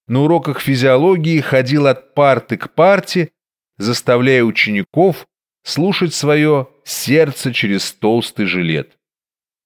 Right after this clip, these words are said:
Тикало не то сердце, не то золотые часы, но жилет был обязателен.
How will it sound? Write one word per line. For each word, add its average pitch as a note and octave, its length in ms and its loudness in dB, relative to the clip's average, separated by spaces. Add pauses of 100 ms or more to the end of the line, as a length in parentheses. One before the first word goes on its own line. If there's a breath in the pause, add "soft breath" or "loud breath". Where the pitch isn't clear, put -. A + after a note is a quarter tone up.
(160)
Тикало E3 600 2
не C#3 160 -6
то A3 140 -2
сердце, C#3+ 760 -2 (500)
не A2+ 140 -2
то E3+ 180 -2
золотые B2 460 0
часы, G#2 580 -2
но F#2 280 0
жилет F#2+ 580 0
был D#3 400 -2
обязателен. F#2 1000 -2